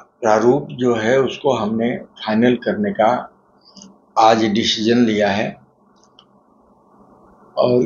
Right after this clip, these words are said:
इस decision में जो लोग हैं, किसको क्या पद देना है और वो अपने पद का निर्वाह कैसे जिम्मेदारी के साथ करेगा,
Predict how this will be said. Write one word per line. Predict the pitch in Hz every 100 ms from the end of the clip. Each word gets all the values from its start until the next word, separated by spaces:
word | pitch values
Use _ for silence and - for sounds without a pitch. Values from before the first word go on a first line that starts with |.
| 107
इस | 135 -
decision | 131 113 120 120 143
में | 147 139 123
जो | 123
लोग | 120 127 123
हैं, | 104 104 98 90 _ _ _ _ _ _ _ -
किसको | 123 - 147 143 - -
क्या | 139 131 135 -
पद | 127 113
देना | 120 110 117
है | 101 95 98 - _ _ _ _ _ _ _ _ _ _ _ _ _ _ - - -
और | 135 131
वो | 131 139
अपने | 139 131 135 135 -
पद | 139 131 147
का | 131
निर्वाह | 123 120 123 127
कैसे | 120 135 113 - 147
जिम्मेदारी | 127 120 127 120 117 127
के | 117
साथ | - 123 -
करेगा, | - 113 123 107